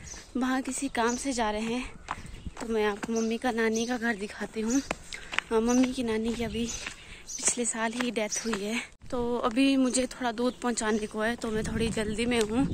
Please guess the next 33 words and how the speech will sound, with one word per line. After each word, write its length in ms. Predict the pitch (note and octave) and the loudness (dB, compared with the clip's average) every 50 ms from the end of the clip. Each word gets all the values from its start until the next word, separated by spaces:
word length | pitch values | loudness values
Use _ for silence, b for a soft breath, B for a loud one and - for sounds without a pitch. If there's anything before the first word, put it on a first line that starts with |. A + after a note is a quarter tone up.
| B B B B B B B B B B - - A#3+ A3 A3 A3 A3 A3+ A3+ A#3 | B B B B B B B B B B -4 -2 0 0 2 4 4 6 6 6
मेरी 200 | A#3 A#3+ B3+ B3 | 8 8 8 8
मम्मी 320 | B3+ B3+ B3 B3+ C4 C4+ | 8 8 8 8 6 6
की 160 | C4 - C#4 | 4 4 4
नानी 320 | B3+ B3 A#3+ A#3+ A#3+ B3 A#3+ | 4 4 4 4 4 2 2
का 100 | B3+ B3 | 0 0
घर 220 | G#3+ A3 A#3+ A#3+ - - | 0 2 0 0 -2 0
पुईद 260 | A#3 A#3 A#3 A#3+ G#3+ | 0 2 2 4 4
में 140 | A#3 B3+ C4 | 6 6 6
है, 180 | B3 C4+ D4 D4+ - - - B B B B B B - - | 8 6 6 4 2 -2 -10 B B B B B B -2 2
तो 60 | C4+ | 6
हम 140 | C4 C4 A#3+ A#3+ - | 6 6 6 4 2
पुईद 260 | B3+ B3+ C4 C#4 - | 2 4 4 4 6
जा 180 | - C4 A3 | 6 6 6
रहे 220 | A3 G#3+ G#3+ G#3+ A#3+ | 4 2 2 2 2
हैं। 160 | C#4 C4+ - C4 A#3 | 2 0 0 -2 -2
अभी 140 | G#3 A#3 | -2 0
सुबह 360 | - - B3 A#3+ A3+ A#3 A3+ - | 2 4 4 4 4 4 4 4
का 60 | B3+ | 4
टाइम 300 | - A3+ A3 G#3+ G#3+ A3 | 6 6 4 4 4 4
है, 120 | B3 C#4 - B B B B B B B - | 4 4 4 B B B B B B B -4
तो 60 | - B3 | -2 -2
सुबह 220 | - A#3 A3+ A#3 | 0 4 4 4
जल्दी 320 | A3+ - A3 G#3+ G#3+ A#3+ A#3 | 4 4 2 2 2 2 4
जा 160 | A3+ A#3 A3+ | 6 6 6
रहे 140 | G#3+ A3+ A#3+ | 6 6 2
हैं 80 | B3+ - | 0 2
क्योंकि 300 | - - A3+ G#3+ A3+ A3+ | 2 2 2 2 2 2
मुझे 500 | A3+ A3 G#3 - A3+ B3 A3+ A3+ A3+ A3+ - - - - - | 2 2 2 4 4 4 6 4 2 2 2 2 0 0 0
दिन 160 | A3 A3 A3+ | 2 2 2
को 100 | G#3+ A3+ | 2 0
वापस 400 | G3+ A3 G#3+ - - C4+ - - | 2 0 0 2 2 4 4 6
आना 180 | A3 G#3 G3+ G3+ | 4 4 0 0
है। 220 | G#3+ A3 A#3 B3+ | 2 2 2 2